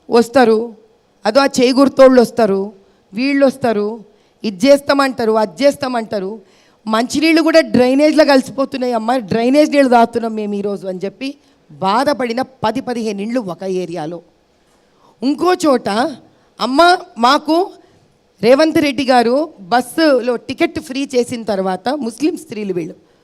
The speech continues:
ఆటో పని, ఆటో మొత్తం పని పోయి మాకు మూడు నెలలుగా మేము దాని ఫైనాన్స్ కట్టుకోలేక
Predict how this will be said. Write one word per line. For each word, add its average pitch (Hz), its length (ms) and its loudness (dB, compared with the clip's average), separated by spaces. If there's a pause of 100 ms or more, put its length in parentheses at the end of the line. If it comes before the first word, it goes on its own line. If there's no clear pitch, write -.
(580)
ఆటో 320 360 4
పని, 294 280 -6
ఆటో 285 300 2
మొత్తం 285 500 2
పని 277 280 -4
పోయి 247 320 2
మాకు 226 420 -6 (380)
మూడు 294 260 2
నెలలుగా 262 460 0
మేము 240 200 -4
దాని 202 180 -4
ఫైనాన్స్ 240 560 -6
కట్టుకోలేక 196 680 -6